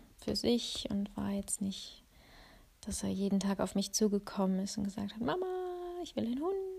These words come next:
sondern er war auch wieder ein bisschen ruhiger, weil ja dann auch so ein wenig Normalität wiedergekommen ist, Freunde wieder präsent waren. Ich muss dazu sagen, dass mein Sohn damals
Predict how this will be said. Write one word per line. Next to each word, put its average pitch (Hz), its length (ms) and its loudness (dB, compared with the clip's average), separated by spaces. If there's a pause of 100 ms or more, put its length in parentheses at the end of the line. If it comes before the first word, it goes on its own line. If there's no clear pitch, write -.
sondern 220 500 0
er 202 140 0
war 185 180 -2
auch 185 120 -8
wieder 175 200 0
ein 180 120 0
bisschen 180 300 -2
ruhiger, 185 480 4
weil 180 160 0
ja 180 80 -2
dann 185 180 -2
auch 190 220 -6 (640)
so - 140 -8
ein 190 320 2
wenig 202 380 6
Normalität 196 680 2
wiedergekommen 196 960 0
ist, - 200 -10 (720)
Freunde 190 420 0
wieder 190 180 0
präsent 196 580 -2
waren. 196 380 -2 (1300)
Ich - 60 -20
muss 233 120 0
dazu 226 300 4
sagen, 214 260 8
dass 208 160 0
mein 226 200 0
Sohn 208 420 2
damals 208 720 0